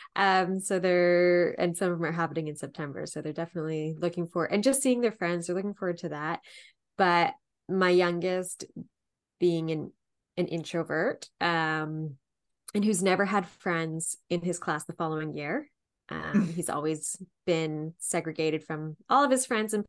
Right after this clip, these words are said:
Speaker 1: put into another class altogether when he starts a new school year. So I'm really hoping this year this is not the case. Um, but we've talked a lot about that again, right? You know, talking, communication is always going to be key, going over things, seeing how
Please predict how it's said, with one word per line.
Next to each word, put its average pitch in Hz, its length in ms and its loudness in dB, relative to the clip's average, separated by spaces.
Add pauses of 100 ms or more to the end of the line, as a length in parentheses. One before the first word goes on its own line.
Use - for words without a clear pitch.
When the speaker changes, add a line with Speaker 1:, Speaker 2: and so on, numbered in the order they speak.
Speaker 1:
put 214 100 -4
into 190 580 2
another 170 280 -2
class 151 360 -6
altogether 156 720 -2
when 151 140 -8
he 165 120 -4
starts - 260 -8
a 160 60 -6
new 147 120 -8
school - 240 0
year. 254 320 4 (300)
So 277 80 4
I'm 262 80 4
really 302 240 4
hoping 285 260 2
this 214 220 -2
year 190 240 0
this 170 220 -4
is 165 120 -4
not 156 320 -4 (300)
the 170 60 0
case. - 720 -6 (420)
Um, 156 720 0 (180)
but 180 160 6
we've 175 180 6
talked 170 280 -2
a 175 60 -2
lot 151 180 -2
about 143 260 -6
that 147 140 -2
again, 151 260 -4
right? 90 240 -10 (160)
You 175 100 -2
know, 156 140 -2
talking, 175 500 -4
communication 156 520 -6
is 139 80 -10
always 151 200 -10
going 143 180 -10
to - 120 -18
be 143 140 -8
key, 151 260 -8
going 143 300 -10
over 139 180 -12
things, 143 320 -12
seeing 147 180 -10
how 143 280 -12